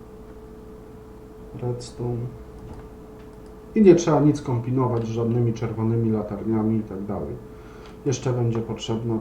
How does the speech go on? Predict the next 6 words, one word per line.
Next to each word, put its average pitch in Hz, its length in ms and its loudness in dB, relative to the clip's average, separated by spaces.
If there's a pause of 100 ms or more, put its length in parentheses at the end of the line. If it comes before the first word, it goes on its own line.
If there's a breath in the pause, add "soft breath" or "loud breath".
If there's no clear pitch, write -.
powiedzmy, 110 640 -2
dźwignia, 156 840 4 (1160 loud breath)
żeby 117 280 0
to 104 160 -4
wszystko - 420 -4
uruchomić. 147 760 4